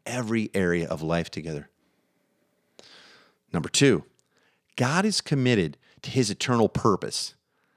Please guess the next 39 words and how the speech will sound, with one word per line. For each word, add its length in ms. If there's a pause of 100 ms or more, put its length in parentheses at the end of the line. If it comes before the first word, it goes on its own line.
(180)
to 100
fill 480
the 100
world 420
with 120
his 140
glory. 520 (580)
And 100
that 160
includes 460
your 140
neighborhood 460
and 120
mine 360 (320)
and 160
neighborhoods 540
all 160
across 400
your 80
city. 400 (720)
Will 360 (200)
you 180
take 460
the 100
next 320
step 460
in 180
joining 360
him 180
on 140
this 180
mission? 340 (1120)
Or 220
will 140
you 100
continue 400
to 80
be 120
a 120